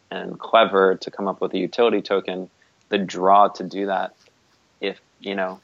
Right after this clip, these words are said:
people are much smarter about, like,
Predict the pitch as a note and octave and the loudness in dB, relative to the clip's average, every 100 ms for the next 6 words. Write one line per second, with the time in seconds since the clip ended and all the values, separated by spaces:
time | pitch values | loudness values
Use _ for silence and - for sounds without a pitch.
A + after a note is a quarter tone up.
0 | _ A2 - F#2+ F#2 F#2 - - _ - | _ -8 -4 -2 -2 -4 -8 -14 _ -4
1 | F#2+ F#2 - G2 F#2+ - - G2 G2+ G2 | -2 -4 -8 -8 -8 -8 -8 0 2 2
2 | G2 F#2+ - F#2+ F2+ F#2+ F#2 F#2+ _ _ | 0 -2 -4 -8 -4 -4 -4 -8 _ _
3 | - F#2 | -10 -10